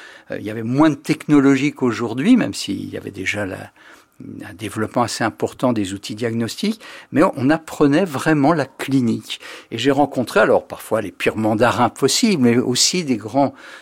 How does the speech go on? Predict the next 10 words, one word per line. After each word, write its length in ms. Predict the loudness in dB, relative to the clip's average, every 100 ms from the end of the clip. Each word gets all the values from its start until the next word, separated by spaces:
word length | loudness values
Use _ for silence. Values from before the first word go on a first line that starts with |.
| -8
humanistes 560 | -2 0 0 -2 -2 -2
et 60 | 0
des 240 | 0 0 -6 -20 _ _
grands 440 | -14 -10 -4 -2 0
patrons 560 | 0 -2 -4 -4 -4 -6 _ _ -16
qui 300 | -6 -4 -4
faisaient 380 | -2 0 0 -2
passer 360 | -2 0 -2
ce 180 | -2 -4
savoir 720 | -2 0 0 2 0 0